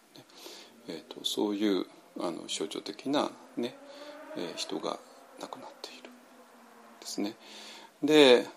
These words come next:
えー、で、その時にですね、あの、なんていうかな、あの、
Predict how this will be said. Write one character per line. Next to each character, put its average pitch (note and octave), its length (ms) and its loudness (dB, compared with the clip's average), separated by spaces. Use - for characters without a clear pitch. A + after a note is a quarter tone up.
え G2+ 760 4
ー、 - 80 -6
で、 C3+ 160 4
そ - 280 2
の G3 140 0
時 A#3 320 -2
に F#2 160 2
で D#2 120 -2
す - 200 -2
ね、 F2+ 220 -4
あ F#2 140 -6
の、 E2+ 140 -8
な G2+ 140 -10
ん - 60 -14
て - 120 -14
い - 40 -18
う - 20 -20
か - 160 -10
な、 E2+ 120 -10
あ - 800 -20
の、 - 60 -10